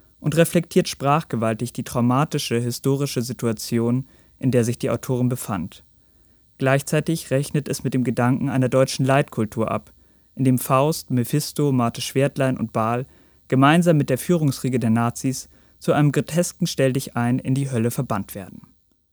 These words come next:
Und eine Woche später dann hatte David Böschs Inszenierung von Andorra Premiere. Max Frisch Klassiker ist eine Parabel über Alltagsmechanismen der Entmenschlichung. Darin geht es dezidiert darum,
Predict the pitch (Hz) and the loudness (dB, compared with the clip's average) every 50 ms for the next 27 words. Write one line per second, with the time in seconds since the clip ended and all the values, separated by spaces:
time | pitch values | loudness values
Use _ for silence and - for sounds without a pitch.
0 | _ _ _ _ _ _ _ _ _ - 151 143 - - 143 160 175 170 143 147 | _ _ _ _ _ _ _ _ _ -10 -10 -4 0 4 6 6 6 6 4 2
1 | - 147 127 - - 127 120 - 113 - 117 123 143 156 151 147 135 - 131 139 | 0 -2 -4 -2 -2 -2 -2 -2 -2 -2 0 0 0 0 0 -2 -2 0 4 4
2 | 139 143 147 143 - - - 143 160 - - - - 131 - - - 127 127 131 | 4 4 4 0 -2 0 0 0 2 0 -2 -4 -4 -4 -4 -2 0 0 2 2
3 | 127 131 131 - 170 190 - 143 135 - 117 107 - - - - 113 107 101 101 | 0 0 0 0 -2 0 0 0 0 0 -2 -2 -4 -8 -8 -6 -6 -4 -4 -6
4 | 87 - - - - _ - - _ _ _ _ _ - 131 151 - - - - | -8 -12 -14 -16 -18 _ -20 -20 _ _ _ _ _ 0 2 2 2 0 -6 -4
5 | - 156 143 - - - - 143 151 - 143 127 - 123 127 - - - - - | -2 -2 -2 -2 -2 0 0 0 0 0 -2 -4 -2 -2 -2 -2 -4 -8 -4 -2
6 | 131 123 117 - - 120 107 117 123 139 151 139 139 143 - - 127 120 131 - | -2 -2 -2 -2 -6 -6 -2 0 2 2 2 2 0 -2 -2 -4 -4 -4 -4 0
7 | - 135 147 - 139 120 - - 123 113 - - 110 107 110 110 - - 123 120 | 0 0 0 0 -2 -6 -6 -4 -4 -4 -4 -4 -4 -4 -4 -4 -4 -2 -2 -2
8 | 120 123 120 - 135 131 127 120 117 - - - - - 73 78 - - _ _ | -2 -2 -2 -2 -2 -2 -2 -2 -4 -6 -10 -12 -12 -12 -12 -14 -14 -14 _ _
9 | _ _ _ _ _ _ _ _ _ - 143 147 156 165 165 156 143 151 - - | _ _ _ _ _ _ _ _ _ 0 2 2 4 4 2 2 2 -2 -4 -6
10 | 143 - - 139 131 - - 131 143 170 175 - - 123 117 135 131 117 113 123 | -6 -6 -4 -4 -4 -4 -4 -2 0 0 0 0 2 2 2 2 2 2 0 -2
11 | 135 | -2